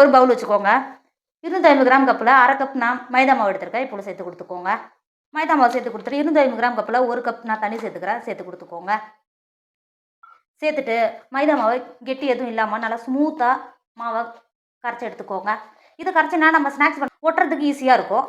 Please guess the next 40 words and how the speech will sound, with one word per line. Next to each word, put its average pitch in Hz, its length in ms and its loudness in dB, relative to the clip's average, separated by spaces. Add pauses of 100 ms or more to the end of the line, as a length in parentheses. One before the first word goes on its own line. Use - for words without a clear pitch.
அதனால 277 340 4
தான் 302 120 4 (220)
இந்த 262 160 0
மாதிரி 247 200 4
கலந்து 226 220 -2
எடுத்துக்கிறேன். 185 360 -6 (160)
நல்லா 269 180 2
கலந்து 240 240 -2
கொடுத்துக்கோங்க. 202 440 -4 (280)
உங்களுக்கு 262 280 0
தண்ணி 302 240 2
கம்மியா 254 260 4
இருந்தா 214 240 0
சேர்த்து 196 240 -6
கொடுத்துக்கோங்க. 208 420 -2 (640)
சேர்த்து 330 220 2
கொடுத்து 247 240 -2
நல்லா 233 160 2
ஸ்மூத்தா 233 340 0
கலந்துக்கோங்க. 208 460 -2 (2250)
இப்ப 285 220 -2
பாருங்க, 226 240 0 (680)
இப்ப 294 200 -2
பாருங்க, 226 280 2 (380)
நம்ம 240 260 -4
கலந்து 262 280 2
எடுத்தது 220 280 -6 (100)
இந்த 220 220 -4
அளவுக்கு 226 260 0
இருக்கணும். 185 300 -8
எதுவும் 233 200 -6
கெட்டி 240 220 -6
எதுவும் 220 200 -6
இல்லாம 208 280 0
எந்த 220 100 -2
அளவுக்கு 226 180 -2
நல்லா 208 140 -4
ஸ்மூத்தா 254 320 -2
இருக்கு 196 180 -4
பார்த்தீங்களா? 185 320 -4